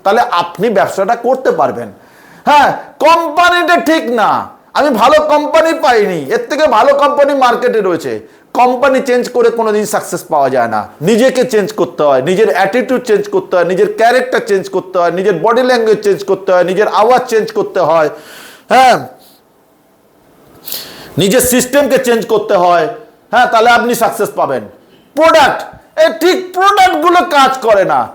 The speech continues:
প্রোডাক্ট কাজ করে না, এটা আপনি মুখে বলছেন। আপনি প্রোডাক্টগুলো ঠিক মতো করে পড়ে, ঠিক মতো করে আপলাইন থেকে জেনে ইউজ করুন, আপনার প্রোডাক্টের রেজাল্ট আসবেই, আসবেই।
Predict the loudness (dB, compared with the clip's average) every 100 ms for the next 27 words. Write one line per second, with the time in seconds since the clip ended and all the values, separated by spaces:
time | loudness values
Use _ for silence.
0 | -8 0 4 4 0 -2 0 0 0 0
1 | 2 2 2 0 -2 -8 -4 0 0 0
2 | -2 -4 0 0 0 -4 -4 -8 -8 -10
3 | -6 -2 -2 0 0 0 -2 -2 0 0
4 | -2 -4 -2 -4 -2 -2 -2 -2 -4 0
5 | 2 4 2 -2 -8 -16 _ -6 -6 -4
6 | -4 -4 -2 0 2 0 0 -4 -2 -2
7 | -4 -2 -2 0 0 0 -2 0 0 0
8 | -2 -12 -6 -4 -2 -4 -2 -2 0 0
9 | 0 2 2 0 -2 -8 -14 -16 -20 _
10 | _ _ _ _ _ _ -10 0 2 2
11 | 0 2 2 0 -4